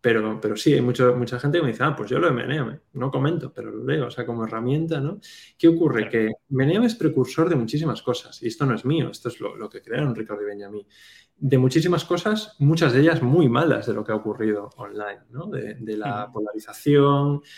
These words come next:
Speaker 1: de, de la conversación no sana, eh, del, del sectarismo, de, eh, pero esto está a la vez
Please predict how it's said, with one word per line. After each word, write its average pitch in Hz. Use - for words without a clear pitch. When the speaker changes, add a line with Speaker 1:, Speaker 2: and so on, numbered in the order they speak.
Speaker 1:
de, 110
de 110
la 107
conversación 110
no 107
sana, 131
eh, 117
del, 113
del 113
sectarismo, 131
de, 107
eh, -
pero 139
esto 139
está 185
a 131
la 127
vez 180